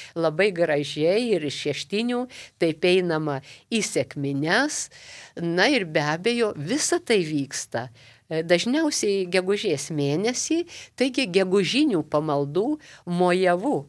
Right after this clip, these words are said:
fone. Tai irgi labai svarbus dalykas.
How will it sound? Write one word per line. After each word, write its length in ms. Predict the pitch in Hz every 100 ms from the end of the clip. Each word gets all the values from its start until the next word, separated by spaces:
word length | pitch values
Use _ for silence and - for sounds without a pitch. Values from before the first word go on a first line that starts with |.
| _
fone. 580 | - 147 151 208 294 359 - _ - - _
Tai 180 | - 185 180
irgi 340 | 214 165 165
labai 300 | 139 156 175
svarbus 560 | 156 - 143 147 202 160
dalykas. 800 | 147 131 135 196 233 254 294